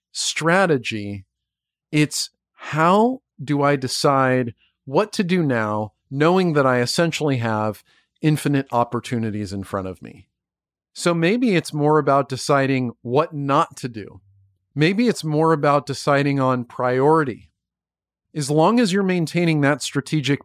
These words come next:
business perspective and you know your case studies, you know how you've helped other people like this client,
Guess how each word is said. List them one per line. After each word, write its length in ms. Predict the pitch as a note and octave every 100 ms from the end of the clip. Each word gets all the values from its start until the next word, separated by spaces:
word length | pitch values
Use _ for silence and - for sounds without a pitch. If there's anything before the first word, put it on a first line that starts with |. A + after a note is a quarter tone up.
| A2+
business 420 | C3+ B2 C#3 -
perspective 880 | - A#2+ - B2+ - E3+ E3+ D#3 _ _ _ _ _ _
and 160 | D3 D3
you 100 | C#3
know 280 | C3 C#3 F#3
your 180 | G3
case 300 | - - D3+
studies, 340 | - C3 A#2+ A#2
you 120 | C#3+
know 340 | D3 D3+ F3
how 140 | D#3 D#3
you've 260 | D3 D3
helped 260 | - C#3+ - -
other 240 | D3 F3
people 600 | E3 - D3 - G#2+ G2+ _ _ _ _ -
like 300 | B2+ E3 -
this 180 | D#3 -
client, 520 | - C3 B2 A#2